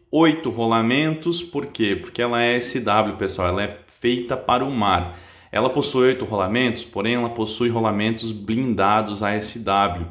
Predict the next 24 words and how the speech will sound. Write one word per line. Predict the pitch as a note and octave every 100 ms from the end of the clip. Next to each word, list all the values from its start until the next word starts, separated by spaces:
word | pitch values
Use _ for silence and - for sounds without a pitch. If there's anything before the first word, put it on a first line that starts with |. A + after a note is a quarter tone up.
| - _ _ -
aqui. | F2+ - F#2+ F2 E2+ - _ -
Pra | A2+
evitar | C#3 C#3 C#3 - G#2+
a |
corrosão, | G#2+ A#2+ C3 C3+ G#2+ A2
são | A2 A#2
rolamentos | A2+ A#2 G#2+ G#2+ G#2+
específicos | A#2 B2 A#2 - C#3+ E3 E3+ -
pra | D3
pesca | C#3+ B2 A#2+
no | C#3+ D#3
mar, | G#2+ F2 E2
perfeito? | - F2 - D3 D#3+ -
Mas, | - G2+ A2 D3 F3+ -
lembrando, | B2+ D#3 A2+ A#2 C3+ C#3+ D3 _
todas | B2+ E3 F3 F3 E3+
essas | F3 D3
carretilhas | - C3 B2 - G#2+ A2 A#2+ A#2
você | A#2 A2+
deve | G#2+ G#2+
sempre | G#2+ G2+ G#2 B2 B2+ - - - _
fazer | B2 A2 G#2+
a |
limpeza | A2 A#2+ A#2 G2+ A2 A#2+ B2+